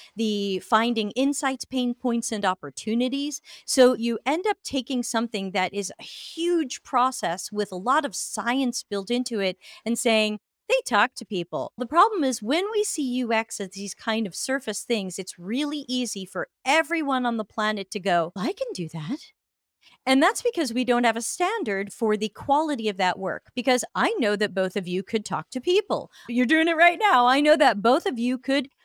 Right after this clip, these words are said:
make screens. That doesn't mean that you're using our best practices. That doesn't mean that you've studied human behavior and cognitive psychology, which is at the core of U X work. Art is not at the core of U X work.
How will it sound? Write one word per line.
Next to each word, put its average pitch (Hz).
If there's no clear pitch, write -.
make 180
screens. 254
That 339
doesn't 427
mean 285
that 247
you're 240
using 226
our 220
best 196
practices. -
That 202
doesn't 294
mean 269
that 240
you've 226
studied 226
human 226
behavior 185
and 190
cognitive 175
psychology, 220
which 226
is 247
at 254
the 285
core 359
of 196
U 170
X -
work. 196
Art 330
is 311
not 320
at 262
the 202
core 180
of 165
U 165
X -
work. 294